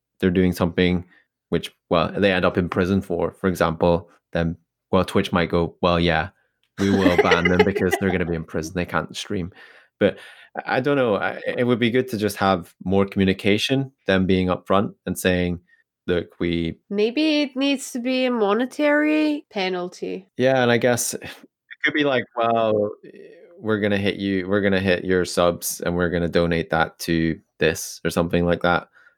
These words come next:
Speaker 1: But I don't know. I don't know if, if that's not the right thing to do. Do you, do you issue a fine? Do you issue a fine to somebody? 'Cause
Speaker 2: I mean, that's basically how society works. If you do something wrong and, like, you speed, then you get a ticket.
Speaker 1: True.
Speaker 2: Um,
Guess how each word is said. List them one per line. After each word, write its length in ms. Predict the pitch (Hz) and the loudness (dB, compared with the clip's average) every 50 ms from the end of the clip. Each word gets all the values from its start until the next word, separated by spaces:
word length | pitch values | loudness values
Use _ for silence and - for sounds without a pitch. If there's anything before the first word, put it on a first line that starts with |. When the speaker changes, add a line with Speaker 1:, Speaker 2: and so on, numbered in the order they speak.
| _ _ _ | _ _ _
Speaker 1:
But 100 | - 87 | -4 -4
I 160 | 98 95 95 | -2 -2 0
don't 140 | 98 104 98 | 0 0 0
know. 220 | 95 101 117 113 | 0 0 -2 -2
I 100 | 92 90 | -2 -2
don't 140 | 87 95 95 | 0 0 0
know 260 | 95 92 92 92 92 92 | 0 0 0 0 0 -2
if, 320 | 85 - 80 87 - - | -2 -2 -4 -4 -2 -2
if 180 | 80 92 90 - | -2 -2 -2 -2
that's 180 | 90 90 85 | -4 -4 0
not 140 | 95 92 92 - | 0 -2 -2 0
the 60 | 101 | 0
right 160 | 104 98 - | 0 0 0
thing 160 | - 110 107 | -2 -2 -2
to 80 | 107 104 | -2 0
do. 260 | 107 107 110 120 120 - _ | 0 0 0 0 -4 -8 _
Do 80 | - 95 | -2 0
you, 480 | 92 90 87 90 87 90 87 87 - - _ _ _ _ _ _ _ _ _ | 2 2 2 2 2 2 0 -2 -4 -6 _ _ _ _ _ _ _ _ _
do 80 | 98 | 0
you 60 | 95 85 | 2 2
issue 300 | 95 95 - - 104 95 | 2 2 2 2 2 0
a 40 | 92 | 0
fine? 440 | - - 90 87 90 95 107 127 127 - _ | 0 0 2 2 2 2 0 -2 -6 -4 _
Do 80 | 101 | 2
you 60 | 95 | 2
issue 440 | 92 92 - - 98 95 92 90 87 - _ _ | 2 0 0 2 2 2 2 2 -2 -6 _ _
a 40 | 104 | -6
fine 280 | - - 95 90 95 101 | -2 0 0 0 2 0
to 80 | 110 | 0
somebody? 320 | - - 120 120 117 117 110 | 0 0 2 2 2 2 2
'Cause 400 | - 107 98 85 - - - - _ _ _ _ 220 | 2 0 0 0 -2 -6 -8 -12 _ _ _ _ 0
Speaker 2:
I 100 | 240 269 | 0 2
mean, 200 | 320 339 320 285 | 2 0 2 2
that's 180 | 254 226 208 - _ _ _ _ _ _ _ _ - - - | 2 0 0 -4 _ _ _ _ _ _ _ _ -16 -2 0
basically 420 | 214 208 208 208 220 208 - 226 | 2 2 2 0 -4 -4 -2 0
how 160 | 214 202 202 | 2 2 2
society 540 | 202 196 185 - 202 190 226 233 208 208 208 | 0 -2 -2 0 2 2 4 2 2 -2 -2
works. 300 | 190 196 196 190 - - | 0 0 0 0 0 -4
If 100 | 202 202 | -2 -2
you 60 | 208 | -2
do 140 | 196 214 208 | -2 -2 -2
something 360 | 202 208 190 196 - 202 190 | -2 -2 -6 -6 -6 -8 -6
wrong 360 | 175 196 190 185 190 202 214 220 | -4 -2 -2 -2 0 0 2 2
and, 220 | 208 202 190 196 - - _ - | 0 0 -2 -8 -14 -20 _ 0
like, 260 | 202 190 190 185 190 _ - 202 | 0 0 0 0 -4 _ -12 -4
you 340 | 214 214 208 202 196 196 | 0 2 2 4 2 2
speed, 520 | 202 - - - 196 190 196 208 226 220 208 _ _ | 0 -4 -6 -4 -2 -2 0 0 0 -2 -4 _ _
then 180 | - 202 202 202 | -8 -6 -2 -2
you 60 | 202 | 0
get 160 | 196 202 196 | 2 4 2
a 60 | 202 | 2
ticket. 500 | 202 - 214 185 196 - 202 202 208 208 - _ _ _ - _ _ - | 2 2 0 -2 0 2 0 0 0 0 -6 _ _ _ -20 _ _ -10
Speaker 1:
True. 160 | 120 117 120 - _ _ _ - 196 | -10 -10 -10 -12 _ _ _ -8 -6
Speaker 2:
Um, 320 | 196 190 185 185 196 202 | -4 -4 -4 -6 -8 -12